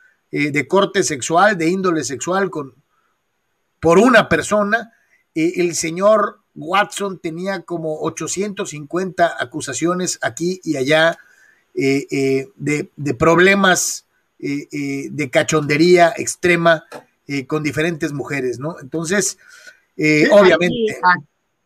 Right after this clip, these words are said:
Speaker 2: a-, a-, aquí, Carlos, en el caso de lo de Watson, pues es, es, eh, sabrá Dios,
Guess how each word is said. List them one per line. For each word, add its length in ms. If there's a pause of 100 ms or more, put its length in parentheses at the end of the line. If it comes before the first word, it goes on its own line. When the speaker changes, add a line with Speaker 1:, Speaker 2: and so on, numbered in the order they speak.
(120)
Speaker 2:
a-, 80
a-, 260
aquí, 320
Carlos, 320
en 100
el 120
caso 340
de 80
lo 140
de 80
Watson, 480
pues 160
es, 240
es, 220
eh, 160
sabrá 340
Dios, 400